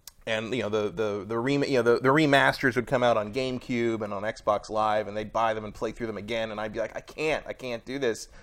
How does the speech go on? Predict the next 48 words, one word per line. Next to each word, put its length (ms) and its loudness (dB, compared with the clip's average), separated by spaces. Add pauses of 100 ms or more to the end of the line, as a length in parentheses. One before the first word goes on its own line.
(140)
I 100 -4
just 180 -10
hate 280 -4
it. 160 -4
I 60 -2
just, 200 -10 (200)
I 60 0
never 320 2
liked 400 0
it. 80 2
I 100 4
played 300 -2
it 80 -4
in 100 -8
spite 360 -2
of 100 -4
itself, 480 -2 (260)
and 160 -4
now 260 6
it 60 4
has 260 -2
even 280 -8
less 240 0
appeal 260 -2
'cause 140 -6
I've 100 -2
already 260 6
played 300 -2
it, 100 -2
and 100 -10
it's, 120 -16 (280)
you 80 -10
know, 120 -8
ten 220 -6
years 160 -6
out 160 -2
of 80 -8
date." 320 0 (800)
But 480 10
when 180 2
Code 300 6
Veronica 520 6
came 240 -2
out 140 2
on 80 0
Xbox 460 0
Live 180 2
Arcade, 600 -2